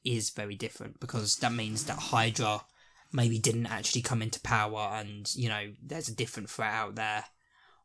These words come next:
Or, you know, it, it mean the events of Civil War completely change, 'cause Bucky was, and Bucky and Cap were such a big part of that, so who knows what the new Civil War in this universe is gonna be about, you know?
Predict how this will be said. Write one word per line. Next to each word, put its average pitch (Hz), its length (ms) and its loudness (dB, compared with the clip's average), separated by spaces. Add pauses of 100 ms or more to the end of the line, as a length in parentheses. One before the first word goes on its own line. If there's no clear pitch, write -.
Or, 107 580 0 (320)
you 135 100 4
know, 113 80 4
it, 123 240 0
it 135 100 0
mean 131 200 10
the 127 200 8
events 131 280 8
of 127 80 6
Civil 113 300 8
War 113 260 0
completely 113 500 -2
change, - 640 0
'cause 123 120 2
Bucky 117 300 2
was, 110 380 2
and 120 200 0 (100)
Bucky 120 240 4
and 107 80 -2
Cap 117 180 2
were - 60 -6
such - 220 0
a - 20 -10
big 113 160 -4
part 110 240 0
of - 80 -10
that, 98 160 -2
so 117 120 -2
who 120 120 4
knows 110 300 0
what - 100 -10
the 120 60 -2
new 110 280 0
Civil 107 360 4
War 107 260 -2
in 101 80 -10
this 92 180 -4
universe 98 420 -8
is - 60 -8
gonna 107 160 -10
be 104 120 -10
about, - 360 -10
you 110 100 -12
know? 110 200 -8